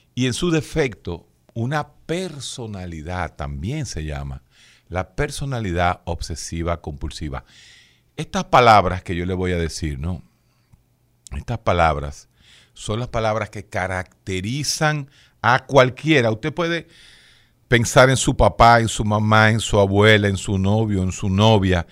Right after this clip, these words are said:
Te dice, "Es que es así". ¿Y cuáles son, cuáles son esas palabras que, que verdaderamente,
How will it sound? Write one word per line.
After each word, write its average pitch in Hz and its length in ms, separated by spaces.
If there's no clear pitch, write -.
Te 98 80
dice, 95 320
"Es 120 140
que 135 260
es 123 140
así". 160 500
¿Y 127 80
cuáles 214 300
son, 196 300
cuáles 180 260
son 170 560
esas 139 240
palabras 101 640
que, 82 600
que 107 120
verdaderamente, 110 1160